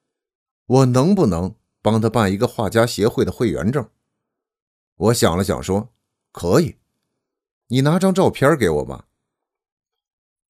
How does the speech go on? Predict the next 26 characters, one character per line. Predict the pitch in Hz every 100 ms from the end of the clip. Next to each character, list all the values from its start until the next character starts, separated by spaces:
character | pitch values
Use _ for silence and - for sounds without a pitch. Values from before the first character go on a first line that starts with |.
| _
实 | - 143
际 | 143 131
上， | 104 82 58 - _ _ _
书 | - 180 220
法 | 165 82 85
或 | 120
者 | 98
绘 | - 117
画 | 101 85
协 | - 95
会 | 123
的 | 95
会 | - 92
员 | 82
证 | 120 120 _ _ _ _ _
不 | 151 214
是 | 233
那 | 160
么 | 95
容 | 76 90 185
易 | 107 _ _ _
就 | - -
可 | - 131
以 | 208 90
拿 | 76 80
到， | 87 -